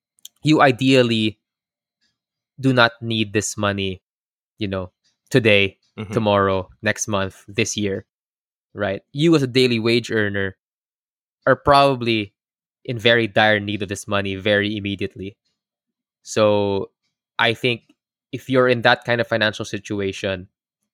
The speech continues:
Speaker 1: you will more than likely make some poor financial decisions if you were to enter the stock market. You're gonna be convinced easily to buying the next hot stock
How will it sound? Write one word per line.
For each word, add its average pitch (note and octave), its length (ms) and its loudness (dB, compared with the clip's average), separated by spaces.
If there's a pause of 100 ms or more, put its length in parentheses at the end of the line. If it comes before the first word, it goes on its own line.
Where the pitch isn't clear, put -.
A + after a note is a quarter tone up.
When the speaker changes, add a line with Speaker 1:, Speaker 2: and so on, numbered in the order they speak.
(680)
Speaker 1:
you B2+ 220 0
will G#2+ 580 2 (1200)
more B2+ 280 4
than A#2 160 0
likely G#2+ 640 0 (720)
make A2+ 200 2
some A2 200 -2
poor A2+ 280 2
financial G#2+ 380 0
decisions G2 720 -4 (220)
if A#2 180 -6
you A2 140 0
were G2+ 80 2
to G#2+ 180 -4 (140)
enter G#2+ 200 -2
the G2+ 80 -4
stock F#2+ 320 -2
market. G2 380 -8 (920)
You're A2+ 200 2
gonna G#2+ 280 2
be G2 460 -2 (840)
convinced B2 540 0
easily G#2+ 560 -4 (200)
to B2+ 80 0
buying G#2+ 360 2
the G#2 80 0
next G#2 340 -4
hot G#2 300 0
stock - 520 -2